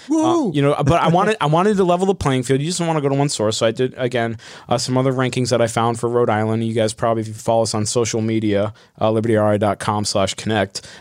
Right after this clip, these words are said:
Speaker 2: um, yeah, that way, you know, Rhode Island was, uh, number one in terms of being the most rude population.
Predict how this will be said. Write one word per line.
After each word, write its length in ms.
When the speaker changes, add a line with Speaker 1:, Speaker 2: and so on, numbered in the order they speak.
Speaker 2:
um, 460
yeah, 180
that 160
way, 160
you 120
know, 80
Rhode 200
Island 500
was, 300
uh, 100
number 240
one 480
in 280
terms 300
of 180
being 260
the 60
most 280
rude 300
population. 720